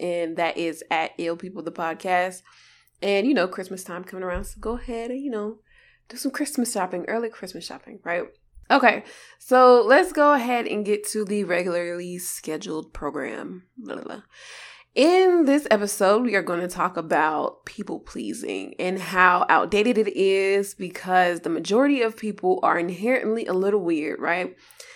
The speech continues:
And don't know what they want in most cases and don't even know what they want for dinner type of thing. So the fact that people pleasing is a way to essentially bend to the needs of other people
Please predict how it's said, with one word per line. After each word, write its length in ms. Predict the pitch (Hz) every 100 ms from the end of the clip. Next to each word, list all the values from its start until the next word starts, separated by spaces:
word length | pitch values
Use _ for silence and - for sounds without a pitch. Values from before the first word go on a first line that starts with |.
| - -
And 320 | 175 185 185
don't 300 | 202 240 254
know 180 | 233 214
what 240 | 190 190
they 140 | 185 180
want 360 | 170 170 160
in 120 | - 165
most 260 | 160 160
cases 400 | - 165 165 -
and 140 | - 165
don't 180 | 185
even 300 | 180 165 165
know 240 | 165 165 160
what 160 | 156
they 100 | 135
want 240 | 135 120 -
for 160 | -
dinner 300 | 123 120 92
type 180 | - -
of 80 | -
thing. 320 | - 64 110 -
So 360 | 165 151 151 - - - _
the 100 | 196
fact 320 | 185 302 269
that 200 | 220 208
people 200 | 269 262
pleasing 460 | - 233 233 208 196
is 160 | 156
a 100 | 156
way 220 | 160 170 170
to 160 | -
essentially 720 | 156 - 208 208 208 185 170
bend 500 | 160 175 180 180 180
to 100 | 180
the 140 | 175 156
needs 500 | 156 156 156 151 147
of 140 | 147
other 260 | 160 147 127
people 680 | - 196 185 147 151 151